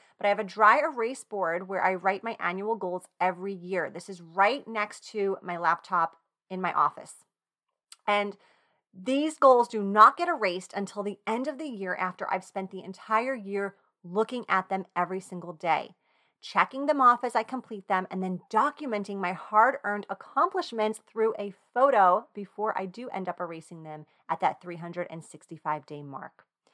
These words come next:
So I would highly, highly recommend that you write down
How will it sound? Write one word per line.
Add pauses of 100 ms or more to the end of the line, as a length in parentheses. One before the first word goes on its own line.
(580)
So
I
would
highly,
highly
recommend (400)
that
you
write
down